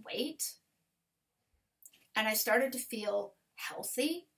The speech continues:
I couldn't believe, I, I still have a hard time believing that I've lost all this weight.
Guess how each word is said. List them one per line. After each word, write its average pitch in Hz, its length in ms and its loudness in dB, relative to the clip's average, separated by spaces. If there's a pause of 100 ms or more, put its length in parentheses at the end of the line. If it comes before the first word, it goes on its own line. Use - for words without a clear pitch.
(800)
I 240 40 -2
couldn't 330 260 -2
believe, 247 320 0
I, 202 220 2
I 214 60 -2
still 277 340 4
have 247 120 0
a 226 60 -2
hard 208 160 -2
time 226 160 -4
believing 208 420 -6
that 185 100 -6
I've 185 140 -8
lost 190 280 -6
all 190 120 -8
this 180 200 -2
weight. - 240 -8